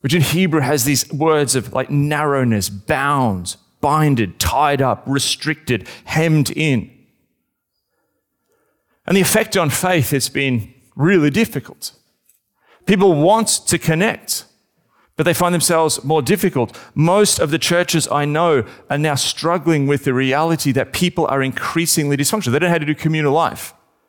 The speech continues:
They want to come, but they're not being shaped how to live in those mediating institutions.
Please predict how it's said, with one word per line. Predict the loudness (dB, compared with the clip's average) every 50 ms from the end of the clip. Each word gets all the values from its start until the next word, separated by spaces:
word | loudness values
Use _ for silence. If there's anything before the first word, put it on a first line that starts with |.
| _ _ _ _
They | -2 0 2
want | 2 2 2 2 0
to | 0 -4
come, | -4 -6 -4 -2 0 0 2 2 2 2 0 0 -4 -10 -20 _ _ _ _
but | -4 0
they're | 0 0
not | 0 0 -2
being | -4 -4
shaped | -2 -2 0 0 0 0 -2
how | -4 -4 -2 -2 -2
to | -2 -2 -2 -2
live | -2 0 2 2 2 2 2 0
in | -2 0 0
those | 0 0 0
mediating | -2 0 0 2 2 2 2 2 0
institutions. | 0 -2 -4 -6 -8 -10 -8 -4 -4 -4 -4 -6 -10 -14 -14 -14 -16 -18 -18